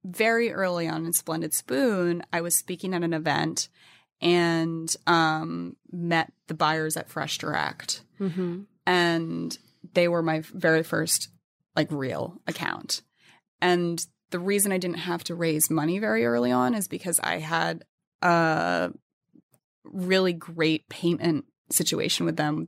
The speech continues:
Speaker 1: They paid me before I had to pay my vendors.
Speaker 2: That's great.
Speaker 1: So my cash management, although it was very much hand to mouth, didn't require me to raise capital. I did eventually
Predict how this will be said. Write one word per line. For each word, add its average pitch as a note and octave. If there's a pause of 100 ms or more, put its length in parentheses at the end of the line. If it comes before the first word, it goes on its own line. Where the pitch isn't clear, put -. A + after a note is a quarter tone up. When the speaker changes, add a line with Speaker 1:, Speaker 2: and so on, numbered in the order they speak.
Speaker 1:
They D#3
paid F3+
me E3
before -
I G2
had F3
to -
pay -
my F#3+
vendors. - (260)
Speaker 2:
That's F#3
great. F3+
Speaker 1:
So F#3
my F#3
cash F3+
management, F3
although E3+
it -
was E3+
very E3+
much E3
hand F3
to F3+
mouth, F#3 (880)
didn't F#3
require E3
me D#3
to C#3+
raise - (100)
capital. - (320)
I G#3+
did F#3+
eventually D#3+